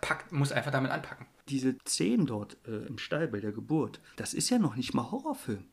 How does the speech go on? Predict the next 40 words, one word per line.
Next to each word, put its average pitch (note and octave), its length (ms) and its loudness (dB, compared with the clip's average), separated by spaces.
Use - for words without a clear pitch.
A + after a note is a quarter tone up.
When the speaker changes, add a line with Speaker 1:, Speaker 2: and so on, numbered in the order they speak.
Speaker 2:
Das - 180 -4
ist D#3 120 -6
ja D#3 80 0
das C#3 200 -4
Abstruse. C#3+ 600 2
Speaker 1:
Mm-mm. - 640 -16
Speaker 2:
Das - 140 -4
kann D#3 180 4
ja F3 140 4
wirklich G3 340 2
so G3+ 100 -2
sein. F3 300 2
Und C3+ 80 6
das C3 180 0
wurde D#3+ 160 2
einfach D#3 340 0
nur F3 460 0
toll - 240 4
inszeniert. D#3 880 4
Aber C3+ 480 4
das - 180 -2
findet F#3+ 320 6
ja C#3+ 100 2
statt. - 420 2
Ich - 120 -4
hab B2+ 120 2
mich D#3+ 140 2
da D3 100 4
informiert, C#3 640 4
das B2 140 -2
Gerät, C#3+ 320 2
was B2+ 160 -4
die C3+ 140 0
da C3 100 4
nehmen, C#3+ 220 6
das A#2 160 0
ist - 160 -2
ein A2 100 -2
Calving D3+ 640 4
Jack. B2+ 360 0